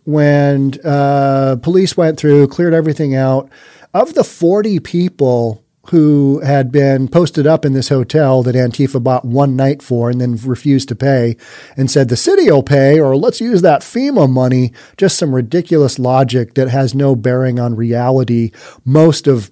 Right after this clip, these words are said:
that's what Antifa does, is just they, they babble nonsense that makes no sense whatsoever. But in their mind, in their twisted mind, for some reason,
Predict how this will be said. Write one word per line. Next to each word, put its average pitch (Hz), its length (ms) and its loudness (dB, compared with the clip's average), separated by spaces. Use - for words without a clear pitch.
that's 135 280 0
what 127 180 0
Antifa 113 520 -4
does, 120 380 0
is 120 140 -4
just - 400 -6
they, 127 180 2
they 131 220 2
babble 127 440 2
nonsense 127 680 -2
that - 160 -6
makes 123 240 -4
no 123 220 0
sense 117 340 -4
whatsoever. 120 720 0
But 120 160 0
in 123 160 0
their 185 220 2
mind, 123 420 0
in 123 80 0
their 156 160 0
twisted 127 420 -2
mind, 117 380 -2
for 151 140 -4
some 262 420 -4
reason, 160 640 0